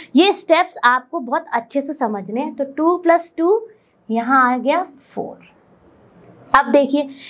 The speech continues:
यहाँ पर मेरे यूनिट डिजिट पे क्या है, नाइन। तो ऐसा कौन सा नंबर है जो हम मल्टीप्लाई करें परफेक्ट स्क्वायर नंबर जो कि हमें नाइन देता है, थ्री। तो चलिए फ़ोर्टी थ्री थ्री जा देख लेते हैं,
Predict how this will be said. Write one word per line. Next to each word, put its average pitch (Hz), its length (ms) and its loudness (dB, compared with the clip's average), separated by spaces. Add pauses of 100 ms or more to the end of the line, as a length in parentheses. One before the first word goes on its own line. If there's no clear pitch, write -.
(120)
यहाँ 262 360 4
पर 370 200 0 (240)
मेरे 254 280 -2 (320)
यूनिट 269 340 2
डिजिट 285 280 -6
पे 311 80 -2
क्या 320 160 0
है, 359 140 0
नाइन। 202 360 -4 (320)
तो 302 60 6
ऐसा 311 200 4
कौन 349 360 -4
सा 403 160 2
नंबर 359 380 -4
है 285 340 0
जो 311 200 -8
हम 320 260 -4
मल्टीप्लाई 285 580 2
करें 294 360 -6 (560)
परफेक्ट 285 540 2
स्क्वायर 277 360 0
नंबर 269 340 -2
जो 277 140 -6
कि 277 100 -10
हमें 285 160 -4
नाइन 269 320 0
देता 302 260 -2
है, 349 120 -2 (220)
थ्री। 240 260 0 (400)
तो - 60 -10
चलिए 262 380 0
फ़ोर्टी 247 440 -2
थ्री 320 260 -2
थ्री 214 240 -6
जा 208 180 0
देख 254 240 2
लेते 269 280 0
हैं, 269 140 -6